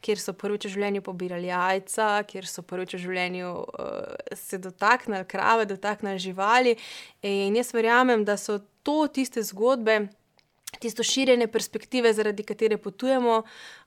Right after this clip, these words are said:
ehm, iz katere se največ naučimo. In to so tudi gosti, ki, ehm, vsekakor o tem pripovedujejo svoji širši,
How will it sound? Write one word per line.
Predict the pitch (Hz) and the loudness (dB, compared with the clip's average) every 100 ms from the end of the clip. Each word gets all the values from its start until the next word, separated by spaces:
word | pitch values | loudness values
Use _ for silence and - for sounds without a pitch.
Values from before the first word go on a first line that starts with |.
| - | -6
ehm, | 202 196 196 196 202 | -2 0 0 -2 -4
iz | 196 - | -6 -6
katere | 214 240 226 | 0 2 2
se | 220 | 2
največ | 208 233 247 247 226 | 0 2 2 0 0
naučimo. | 208 - 269 269 220 214 - - - | -2 0 2 4 4 0 -8 -18 -4
In | 214 214 214 | 0 2 2
to | 247 | 0
so | 240 | -2
tudi | 226 220 208 | -6 -8 0
gosti, | 226 233 247 - 233 214 | 4 4 4 0 -6 -6
ki, | - 214 214 214 214 208 202 | -8 -6 -4 -2 -2 -2 -2
ehm, | 202 196 196 196 196 196 - | -4 -4 -4 -4 -6 -8 -10
vsekakor | 196 - 247 240 226 226 220 208 | -10 -4 -4 2 2 2 0 0
o | 196 | -2
tem | 196 233 240 | 0 2 2
pripovedujejo | 226 220 208 208 226 233 214 208 | -2 -4 -2 -2 2 4 4 2
svoji | 208 226 220 214 | 0 0 2 2
širši, | 214 247 262 262 240 226 220 220 | 0 -2 -2 -2 0 2 2 0